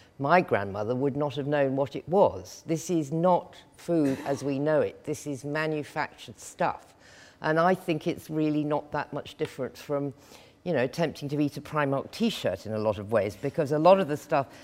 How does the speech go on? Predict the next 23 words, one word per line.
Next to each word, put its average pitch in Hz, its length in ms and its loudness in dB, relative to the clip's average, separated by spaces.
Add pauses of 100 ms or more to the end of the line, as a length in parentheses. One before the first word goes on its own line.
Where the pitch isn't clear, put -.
(160)
has 151 220 2
about 156 600 2
the 151 80 -4
same 135 300 0
nutritional 123 560 -6
quality 120 560 0
as 131 240 2
the 135 80 -4
Primark 127 540 6
t-shirt. 170 400 0 (240)
In 170 120 2
fact, 190 300 8
it - 220 -4
could 214 320 0
actually 156 340 2
be, 143 140 -4
the 147 100 -6
Primark 156 380 4
t-shirt 151 320 -4
might 156 180 4
even 143 220 4
be 127 160 0
better - 420 2